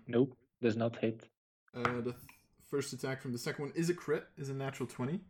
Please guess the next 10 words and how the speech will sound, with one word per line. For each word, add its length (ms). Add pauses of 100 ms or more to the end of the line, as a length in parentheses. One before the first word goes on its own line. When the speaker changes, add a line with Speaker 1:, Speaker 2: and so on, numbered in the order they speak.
(640)
Speaker 1:
Okay. 440
Speaker 2:
So 160
that's, 500
uh, 180
six 280
points 260
of 80
bludgeoning 380
damage. 400 (680)
Speaker 1:
Okay. 800